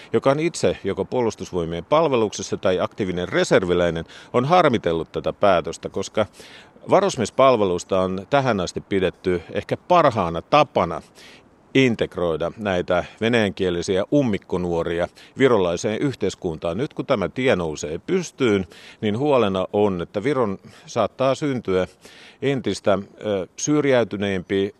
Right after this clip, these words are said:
kehnosti koulutetumpi ja, ja ehkä myös Venäjän vaikuttamisyrityksille alttiimpi,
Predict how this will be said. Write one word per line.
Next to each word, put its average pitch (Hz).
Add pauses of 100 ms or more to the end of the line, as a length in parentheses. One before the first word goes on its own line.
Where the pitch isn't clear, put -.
(180)
kehnosti 110
koulutetumpi 95
ja, 92 (520)
ja 92 (560)
ehkä 98
myös 123
Venäjän 131
vaikuttamisyrityksille 92
alttiimpi, 80